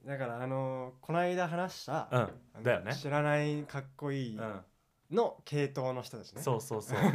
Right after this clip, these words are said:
Speaker 1: <laughs>
Speaker 2: 動じないのがかっこいいって、それは、
Speaker 1: うん。
Speaker 2: 結局外発的なやつで、
Speaker 1: うん。
Speaker 2: あの、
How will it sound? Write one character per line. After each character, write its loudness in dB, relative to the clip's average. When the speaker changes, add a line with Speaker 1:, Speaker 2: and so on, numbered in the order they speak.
Speaker 1:
<laughs> 2
Speaker 2:
動 8
じ -4
な 2
い 2
の 0
が -4
か -8
っ -10
こ 2
い 0
い -2
っ -6
て、 0
そ 0
れ 4
は、 6
Speaker 1:
う -2
ん。 -8
Speaker 2:
結 -4
局 -2
外 4
発 0
的 -2
な 0
や 0
つ -8
で、 0
Speaker 1:
う -14
ん。 -14
Speaker 2:
あ 0
の、 -4